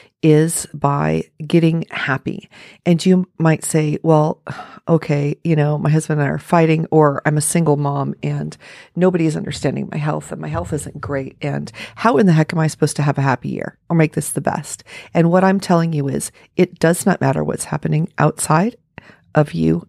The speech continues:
and your mind. You can make this okay. Now, does that mean you're always gonna be happy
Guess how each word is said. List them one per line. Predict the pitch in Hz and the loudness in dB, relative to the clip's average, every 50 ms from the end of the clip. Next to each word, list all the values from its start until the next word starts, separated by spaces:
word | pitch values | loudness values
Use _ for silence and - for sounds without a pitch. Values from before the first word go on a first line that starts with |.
| - | -2
and | 175 170 170 | 0 2 2
your | 165 156 | 2 2
mind. | 160 - - - - - 175 - - _ _ - - - - - - _ _ | 0 -2 -6 -8 -12 -14 -16 -18 -20 _ _ -20 -20 -20 -20 -20 -20 _ _
You | _ - - 160 165 175 175 | _ -4 0 2 4 2 2
can | - - - - - 202 208 190 160 139 131 151 170 160 - _ _ _ _ _ _ _ _ _ _ _ _ _ _ _ _ _ | 0 -6 -14 -6 0 2 4 4 4 2 2 -2 -4 -6 -6 _ _ _ _ _ _ _ _ _ _ _ _ _ _ _ _ _
make | - 170 165 156 - - | 0 2 2 2 2 0
this | 165 151 - - | -2 -2 0 -2
okay. | 165 156 - 165 - - 151 - _ - | -4 -4 -4 -4 -4 -4 -4 -8 _ 0
Now, | 170 170 170 147 135 - _ _ _ _ - | 2 2 4 2 0 -4 _ _ _ _ -2
does | - 160 156 | 0 2 2
that | 185 175 - - | 2 2 2 4
mean | 214 202 196 | 4 4 4
you're | 190 185 180 180 - - | 6 4 4 4 2 2
always | 160 151 156 185 208 - | 4 4 4 4 2 2
gonna | - - 233 233 | 2 0 2 2
be | 226 247 226 | 2 2 2
happy | 202 220 240 - - 254 | 0 0 -2 -2 -4 -4